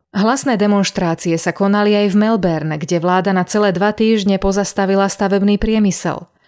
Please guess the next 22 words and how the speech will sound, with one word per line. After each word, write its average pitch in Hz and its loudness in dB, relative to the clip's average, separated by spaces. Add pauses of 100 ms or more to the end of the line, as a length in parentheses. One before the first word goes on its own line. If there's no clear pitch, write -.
(120)
Protestujúci 175 -2
sa 180 -2
obrátili 175 0
na 185 2
odbory 196 0 (320)
a 185 -2
zaplavili 233 0
vojnový 233 2
pamätník 226 -2
Shrine 190 0
of 196 -2
Remembrance. 196 0 (160)
Jeho 175 -2
riaditeľ 190 0
Dean 202 2
Lee 214 2
to 208 0
ostro 208 -2
skritizoval. 185 -2
Generácie 170 -2
austrálskych 196 0
vojakov 214 2